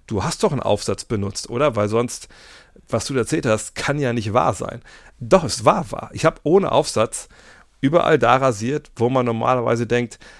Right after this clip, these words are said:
„Yo, ich möchte aber auch gar nichts Scharfes irgendwo auch nur da in der Nähe sehen.“ Ähm, aber es ist kein Problem mit, mit dem Lawnmower. Ja, diese, diese Skin-Safe-Technology, die sie da haben, sorgt einfach dafür, dass ihr halt auch echt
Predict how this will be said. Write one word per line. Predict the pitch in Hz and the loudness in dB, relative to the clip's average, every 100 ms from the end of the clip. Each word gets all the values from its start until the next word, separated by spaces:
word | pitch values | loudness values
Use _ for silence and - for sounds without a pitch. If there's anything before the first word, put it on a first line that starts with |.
| - - - | -20 -20 -18
„Yo, | 123 123 131 120 | -6 2 6 6
ich | 107 127 | 2 -2
möchte | 127 - | -4 -2
aber | 123 | -4
auch | - 113 123 123 | -4 -6 -10 0
gar | 135 147 | 4 6
nichts | 190 - - | 4 0 -2
Scharfes | - 135 156 - - - | 0 2 2 0 -8 -2
irgendwo | 185 240 139 117 | 0 0 -2 -2
auch | 117 139 139 | 2 2 0
nur | 123 | 0
da | 123 | 0
in | |
der | 120 | 0
Nähe | 117 143 90 | 0 0 0
sehen.“ | 98 107 - _ _ - - | -2 -6 -12 _ _ -14 -2
Ähm, | 104 98 92 _ _ _ _ _ _ _ _ _ _ _ | 0 0 -4 _ _ _ _ _ _ _ _ _ _ _
aber | 127 139 | 2 2
es | - | 2
ist | - | -2
kein | 156 | -4
Problem | 139 135 87 - - | -2 -2 -4 -6 -12
mit, | 120 110 | -8 -6
mit | 113 104 | -4 -4
dem | 101 | -2
Lawnmower. | 95 110 107 104 117 | -2 -4 -8 -8 0
Ja, | 123 | 0
diese, | 123 117 117 | 0 -2 -2
diese | 110 | -4
Skin-Safe-Technology, | - 151 156 - 147 143 - 143 139 127 131 127 | -2 -2 -2 0 2 2 0 -8 -2 0 0 -4
die | 131 | -6
sie | 131 | -2
da | 120 113 | 0 4
haben, | 127 123 113 - - - - - - | 2 2 -4 -16 -20 -20 -20 -20 -2
sorgt | 135 156 | 0 0
einfach | 143 147 | -4 0
dafür, | 139 - 165 165 | 0 0 -2 -2
dass | 143 131 - | -2 -2 -4
ihr | 147 151 143 | -4 -4 -4
halt | - 143 143 - | -4 -2 -2 -2
auch | 135 - | -6 -4
echt | 156 143 _ | -6 -8 _